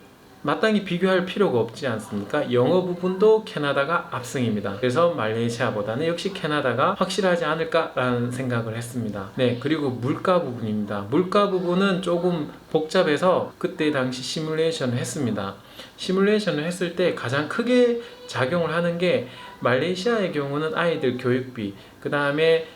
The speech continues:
캐나다의 경우에는 엄마나 아빠가 반드시 어학원을 다녀야 되거든요.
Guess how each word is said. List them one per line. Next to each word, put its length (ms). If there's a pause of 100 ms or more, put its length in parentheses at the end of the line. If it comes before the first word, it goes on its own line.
(100)
캐나다의 560
경우에는 720 (200)
엄마나 440
아빠가 420
반드시 720
어학원을 760
다녀야 360
되거든요. 640